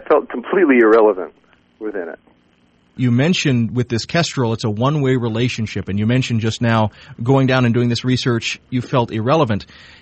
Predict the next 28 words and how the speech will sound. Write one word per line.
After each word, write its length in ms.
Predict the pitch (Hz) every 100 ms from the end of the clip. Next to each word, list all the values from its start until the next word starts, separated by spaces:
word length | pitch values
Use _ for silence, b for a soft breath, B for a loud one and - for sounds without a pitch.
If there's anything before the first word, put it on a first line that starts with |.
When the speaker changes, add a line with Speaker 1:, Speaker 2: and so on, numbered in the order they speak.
| -
Speaker 2:
Are 120 | 139
we 200 | 160 233
as 100 | 165
human 300 | - 180 143
beings 380 | 131 123 120 -
trapped 500 | - 147 139 139 -
in 140 | 131
a 60 | 120
one-way 480 | 104 135 131 120 113
relationship 800 | 107 110 113 - 107 110 95 107
with 220 | 104 -
the 220 | 98 98
natural 420 | 104 104 101 110 98
world, 300 | 104 98 95
with 140 | 95
the 80 | 101
wild? 300 | 101 95 95
Is 120 | 104
it 80 | 113
always 380 | 131 143 131 -
that 140 | 123
we're 500 | 110 127 143 143 135 B B
looking 360 | 123 151 143 131
into 260 | 139 151 127
them 220 | 120 117
and, 140 | 113
and 280 | 117 113 -
putting 520 | - 165 147 131 120